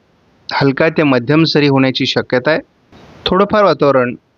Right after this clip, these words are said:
अहिल्यानगर, बीड, छत्रपती संभाजीनगर, जालना, लातूर, धाराशिवमध्ये असू शकतं. नाशिक जिल्ह्यातही पावसाची अपेक्षा आहे. जळगाव, दक्षिण,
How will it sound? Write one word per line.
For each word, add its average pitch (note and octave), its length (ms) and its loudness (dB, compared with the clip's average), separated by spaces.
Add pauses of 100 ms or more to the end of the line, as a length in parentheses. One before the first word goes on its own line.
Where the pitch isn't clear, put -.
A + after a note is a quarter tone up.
(280)
अहिल्यानगर, C#3 640 2
बीड, C3 420 2 (760)
छत्रपती C3 440 2
संभाजीनगर, B2 680 2
जालना, A#2+ 480 0 (1200)
लातूर, C#3+ 340 2
धाराशिवमध्ये C3 560 2
असू C#3 160 -4
शकतं. B2 480 -2 (1500)
नाशिक C#3 360 2
जिल्ह्यातही D#3+ 480 2
पावसाची C#3 480 0
अपेक्षा C3+ 460 -2
आहे. C3 220 -2 (2750)
जळगाव, D3+ 500 2 (360)
दक्षिण, C3+ 560 -2